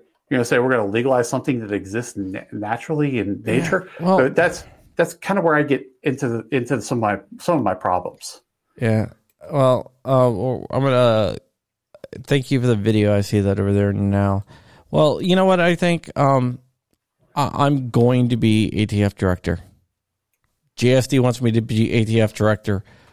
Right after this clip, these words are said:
Speaker 2: I will be A T F director. They all know me over there. <laughs> So,
Speaker 1: Yeah.
Speaker 2: so why not, right?
Speaker 1: Yeah.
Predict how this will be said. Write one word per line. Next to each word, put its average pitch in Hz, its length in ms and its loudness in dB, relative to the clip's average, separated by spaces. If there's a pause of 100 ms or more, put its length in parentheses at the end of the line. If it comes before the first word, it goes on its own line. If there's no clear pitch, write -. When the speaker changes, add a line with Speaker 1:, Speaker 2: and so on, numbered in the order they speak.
(100)
Speaker 2:
I 135 200 2
will 139 180 4
be 117 360 2 (120)
A 104 40 0
T 110 200 -2
F 101 140 -2
director. 90 500 -4 (720)
They 151 120 4
all 202 220 4
know 170 220 4
me 151 180 4
over 107 160 4
there. 113 300 4 (960)
<laughs> - 80 -12 (560)
So, 262 340 -2
Speaker 1:
Yeah. - 260 0 (100)
Speaker 2:
so 214 320 2
why 220 240 2
not, 202 380 2
right? 254 380 0 (1000)
Speaker 1:
Yeah. 262 240 2